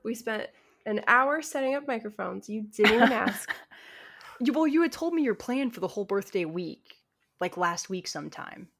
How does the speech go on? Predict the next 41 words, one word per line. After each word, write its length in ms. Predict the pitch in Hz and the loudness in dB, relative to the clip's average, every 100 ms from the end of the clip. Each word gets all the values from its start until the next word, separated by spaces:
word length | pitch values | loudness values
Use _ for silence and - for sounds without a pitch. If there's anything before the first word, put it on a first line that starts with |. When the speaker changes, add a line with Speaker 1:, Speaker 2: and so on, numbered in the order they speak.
| _ _ _ - | _ _ _ -12
Speaker 2:
So 120 | - | -2
I 60 | 185 | 0
didn't 120 | 208 | 0
Speaker 1:
Mm-hmm. 60 | 196 | 0
Speaker 2:
think 160 | 285 | -2
to 100 | - | 0
ask 260 | 147 156 233 | -2 -2 -4
'cause, 100 | 233 | -6
like, 140 | - | -4
I 60 | 165 | -4
Speaker 1:
Mm-hmm. 120 | 165 | -2
Speaker 2:
knew. 640 | 170 170 - - 247 226 226 - - | -2 -2 -2 -2 -2 -4 -12 -20 -14
Speaker 1:
Mm-hmm. 40 | |
Mm-hmm. 280 | 220 208 208 214 _ - | -12 -10 -12 -14 _ -14
Yeah. 160 | 202 190 | -14 -6
Speaker 2:
Anyway, 420 | 147 139 - 165 _ - | -6 -6 -12 -16 _ -12
that, 180 | 180 - | -10 -4
all 60 | 240 | 0
right, 20 | |
Speaker 1:
Anyway, 420 | 233 214 196 202 202 | 0 0 -4 -6 -8
Speaker 2:
well, 240 | 220 285 - _ _ 226 196 | -10 -12 -16 _ _ -10 -4
Speaker 1:
what 180 | 262 311 | -2 -2
is 300 | 247 247 240 | -2 -2 -2
Speaker 2:
I'm, 80 | - | -2
Speaker 1:
our 180 | 214 226 | -2 -2
word 560 | 214 190 202 220 220 254 _ | -4 -6 -6 -8 -10 -18 _
Speaker 2:
I'm 180 | 180 175 | -8 -4
a 40 | 160 | -6
Speaker 1:
of 60 | |
Speaker 2:
terrible 440 | - 202 165 160 151 | -4 -6 -6 -8 -10
Speaker 1:
the 60 | |
day? 60 | - | -8
Speaker 2:
person. 680 | 180 196 - 170 170 160 247 | -6 -6 -6 -10 -12 -8 -8
Speaker 1:
<laughs> 1300 | - 523 508 - - _ _ _ _ _ _ _ 180 | 4 4 4 -8 -20 _ _ _ _ _ _ _ -6
Speaker 2:
Um, 640 | 185 180 180 180 180 - _ _ - - - | -4 -4 -6 -8 -10 -12 _ _ -18 -18 -12
well, 240 | 196 214 226 | -4 2 2
it's 380 | 247 - - - _ _ _ _ 185 | 2 -2 -8 -10 _ _ _ _ -2
a 80 | 165 | 0
doozy. 420 | 196 240 226 170 | 0 0 2 0
It's 140 | 170 | 0
entitlement. 760 | 175 165 - 170 160 151 139 127 | -6 -8 -8 -6 -6 -6 -10 -14